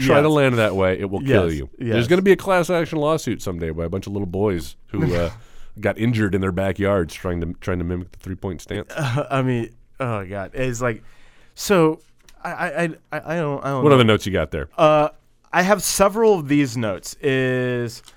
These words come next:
Speaker 1: You've handwritten. Look at
Speaker 2: Yeah.
Speaker 1: that. You put some work into this.
Speaker 2: I, I have lots of these notes. Fifteen minutes, one page of notes. "This is gonna suck."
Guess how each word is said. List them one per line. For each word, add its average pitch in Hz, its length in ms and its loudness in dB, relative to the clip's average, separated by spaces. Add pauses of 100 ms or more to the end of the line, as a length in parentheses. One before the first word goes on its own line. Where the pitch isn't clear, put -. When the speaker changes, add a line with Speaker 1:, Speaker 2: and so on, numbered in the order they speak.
(260)
Speaker 1:
You've 120 160 -4
handwritten. 104 640 0
Look 196 140 -2
at - 60 0
Speaker 2:
Yeah. 135 160 6
Speaker 1:
that. 90 100 -4
You 139 40 -6
put - 140 -12
some 82 140 -8
work 135 180 -4
into 71 140 -4
this. - 320 -12 (480)
Speaker 2:
I, 170 140 0
I 170 80 2
have 160 260 0
lots 147 240 2
of 131 60 -8
these 123 160 -4
notes. 110 200 -6 (140)
Fifteen 202 500 2
minutes, 160 300 0
one 143 280 2
page 147 400 2
of 131 120 -2
notes. 123 360 0
"This 127 220 -8
is 117 80 -8
gonna 127 180 0
suck." - 460 -2